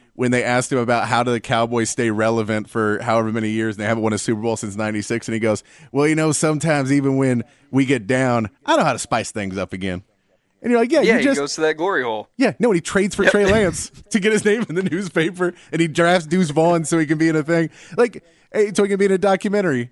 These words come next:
Speaker 1: He can just, he knows what he's doing. He's not trying to win a Super Bowl. He doesn't know how to do that.
Speaker 2: No.
Speaker 1: Jimmy
Speaker 2: No, but
Speaker 1: Johnson
Speaker 2: in all
Speaker 1: did.
Speaker 2: seriousness, I think this offense is starting to find its identity, and I think Mike is realizing that him and Dak just need to feed CeeDee Lamb.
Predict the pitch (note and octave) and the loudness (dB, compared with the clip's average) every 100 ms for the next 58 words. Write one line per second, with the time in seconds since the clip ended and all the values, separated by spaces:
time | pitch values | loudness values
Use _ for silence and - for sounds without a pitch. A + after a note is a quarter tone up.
0 | - A#3 A#3 C#4 D#4 - C#4+ D4+ C#4+ A3 | -2 2 2 2 0 2 2 2 2 0
1 | D3+ D#3 A3+ D4+ - _ _ _ _ D#3+ | 2 2 2 -2 -14 _ _ _ _ -2
2 | E3 G3 F#3+ A3 G#3 G3+ F3 B3 E4 D#3 | 0 0 2 2 2 2 2 0 0 0
3 | G#3 - _ _ C#3+ G3 F#3 F3 F3+ C#3+ | 0 -4 _ _ 0 2 2 2 2 2
4 | A3 E3 D3 - _ _ _ - _ C3+ | 2 2 -2 -6 _ _ _ -20 _ -2
5 | E3 C#3+ F#3+ C4 F3 B2+ A#2+ D3+ D3 C#3+ | 2 4 2 2 0 2 0 -2 -4 -6
6 | B2+ A2+ - - _ _ _ C3 C#3 D3+ | -6 -6 -10 -14 _ _ _ -4 -4 -6
7 | C3+ D#3 C3+ - C#3 B2+ B2 A2 - C3+ | -6 0 -2 -2 -10 -8 -10 -10 -6 -2
8 | B2+ C3 B2+ C3 B2+ B2 B2+ A#2+ B2 C3 | -2 -4 -8 -6 -6 -6 -6 -6 -6 -10
9 | C3+ D3+ D#3 A#2 A2+ C3 A#2+ A#2+ B2 B2+ | -10 -10 -8 -8 -8 -10 -8 -6 -6 -8
10 | A#2 C3 B2 A#2 A2+ A#2 A2 E2+ B2+ C3 | -8 -4 -2 -2 -4 -12 -14 -12 -12 -12
11 | C3 C3+ C3 B2 _ C3+ B2+ B2+ B2 A2+ | -4 0 0 -2 _ -14 -14 -10 -12 -12
12 | - B2 A#2 B2 A#2+ A#2+ G#2 F#2+ | -12 -12 -10 -10 -10 -12 -14 -16